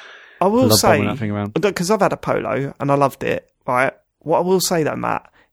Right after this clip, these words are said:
Speaker 1: is I don't know how you can have a child and have that car.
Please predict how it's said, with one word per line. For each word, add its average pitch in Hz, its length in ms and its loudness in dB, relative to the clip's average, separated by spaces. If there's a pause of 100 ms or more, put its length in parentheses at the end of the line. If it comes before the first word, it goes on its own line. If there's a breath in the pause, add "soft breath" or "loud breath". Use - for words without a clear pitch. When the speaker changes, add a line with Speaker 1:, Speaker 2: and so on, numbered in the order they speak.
(120)
Speaker 1:
is 147 100 -2
I 156 80 4
don't 160 220 0
know 151 160 2
how 151 160 2
you 139 160 0
can 147 160 -6
have 143 160 -4
a - 20 -6
child 135 340 0
and 180 120 -8
have 127 160 -4
that 123 180 -6
car. 127 360 0